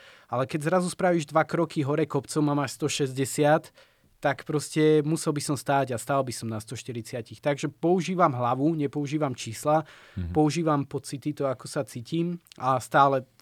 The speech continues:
Speaker 1: fungujem s tými pulzami, že, že sa snažím to niekde prispôsobiť.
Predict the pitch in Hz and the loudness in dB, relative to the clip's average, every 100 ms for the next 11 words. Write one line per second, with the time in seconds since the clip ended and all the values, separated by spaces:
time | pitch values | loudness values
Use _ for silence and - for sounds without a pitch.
0 | _ - 151 143 143 123 - 131 120 135 | _ -6 -2 0 0 -4 -6 -8 -8 -8
1 | 127 123 123 120 117 123 120 113 117 - | -6 -4 -4 -6 -6 -8 -10 -12 -12 -6
2 | 131 117 123 123 120 117 113 - 117 - | -4 -4 -6 -6 -6 -6 -6 -8 -10 -8
3 | 120 - 117 | -10 -10 -10